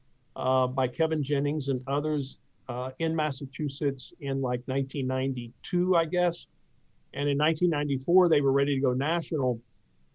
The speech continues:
So I said, "Hey, I'd love to start a chapter in Saint Louis." And I did that, one, to help gay and lesbian teachers, L G B T teachers, and two, to help myself.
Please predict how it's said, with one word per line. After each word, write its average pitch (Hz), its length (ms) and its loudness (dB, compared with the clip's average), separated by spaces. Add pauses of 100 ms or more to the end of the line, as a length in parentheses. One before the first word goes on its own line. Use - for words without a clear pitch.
(300)
So 139 540 2
I 139 300 2
said, 131 280 0
"Hey, 160 200 2
I'd 123 180 0
love 147 200 2
to 139 40 -4
start 135 240 0
a 127 60 2
chapter 131 480 -4
in 127 80 -2
Saint 127 240 -8
Louis." 147 480 0
And 147 100 -2
I 151 100 2
did 196 360 2
that, 131 340 6
one, 202 400 4
to 156 100 -2
help 165 320 4 (800)
gay 151 120 0
and 156 80 2
lesbian 139 720 0
teachers, 131 560 -4 (500)
L 143 140 2
G 135 120 0
B 143 160 -2
T 143 200 -6
teachers, - 500 -8 (720)
and 143 300 -2
two, 180 480 6
to 127 100 -2
help 170 220 2
myself. 131 520 0